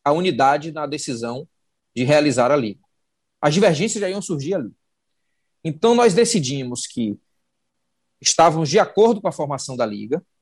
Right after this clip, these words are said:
que essa decisão, ela é definitiva, ela não retroage, que nós começaríamos a trabalhar já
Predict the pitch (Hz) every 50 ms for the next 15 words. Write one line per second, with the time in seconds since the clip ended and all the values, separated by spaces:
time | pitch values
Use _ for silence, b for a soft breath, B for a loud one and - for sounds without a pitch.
0 | _ _ _ _ _ _ _ _ - 185 190 214 - - 196 170 175 175 - 147
1 | 120 120 123 120 117 113 110 - _ _ _ _ _ _ _ _ - 135 143 143
2 | 131 131 135 127 127 220 226 220 - 185 185 165 139 - - - 120 117 113 139
3 | 170 - _ _ _ _ _ _ _ _ _ _ _ _ _ _ - 131 139 143
4 | 143 170 220 202 196 180 - 139 120 110 107 110 117 147 170 _ _ _ _ _
5 | _ _ _ _ _ _ _ _ _ _ _ _ - 170 170 202 208 - - 226
6 | 208 196 - - 185 160 165 165 - _ _ _ _ _ _ - 139 165 160 -
7 | 151 147 143 143 143 151 170 151 135 139 131 131 -